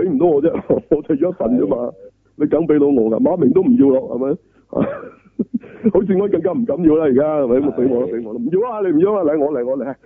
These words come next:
Speaker 1: 下次上我的士啊，係。
Speaker 2: 嗯，嗯，嗯。
Speaker 1: 嗯，即係做乜嘢好無聊啊，成件事。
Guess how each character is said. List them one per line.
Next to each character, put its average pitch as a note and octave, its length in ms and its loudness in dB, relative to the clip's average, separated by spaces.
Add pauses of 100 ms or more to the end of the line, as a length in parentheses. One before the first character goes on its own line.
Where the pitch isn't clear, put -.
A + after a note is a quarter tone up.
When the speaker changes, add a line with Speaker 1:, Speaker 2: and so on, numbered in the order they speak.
Speaker 1:
下 C#3 120 -2
次 - 140 0
上 C#3+ 200 0
我 C#3 140 -4
的 E3 100 -2 (100)
士 C3+ 120 -2
啊， C#3 120 -4 (340)
係。 G#2 120 -4 (600)
Speaker 2:
嗯， G#2 120 -16
嗯， G#2 360 -16
嗯。 F2+ 160 -20 (600)
Speaker 1:
嗯， E4+ 260 2
即 E4+ 80 4
係 A3+ 100 -2
做 G3 120 2
乜 F#3+ 280 2
嘢 F#3 260 2
好 D#3 80 -2
無 B2 480 0
聊 A2 280 4
啊， A#2 100 -2
成 G2+ 160 -4
件 A2+ 180 2
事。 G2+ 240 -2